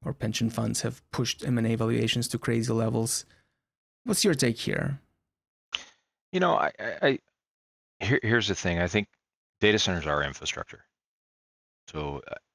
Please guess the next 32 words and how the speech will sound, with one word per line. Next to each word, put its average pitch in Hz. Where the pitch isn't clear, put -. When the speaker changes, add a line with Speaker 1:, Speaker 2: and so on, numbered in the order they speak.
Speaker 2:
it, 71
it 85
is, 80
it 85
makes 95
sense 87
to 85
be 76
in 76
that 76
category. 82
How 101
rapidly 104
it 113
occurred 151
to 92
go 85
from 78
being 90
an 85
anomaly 85
in 80
the 76
real 82
estate 95
category 95
to 85
being 76
a 78
core 85
real 85
estate 85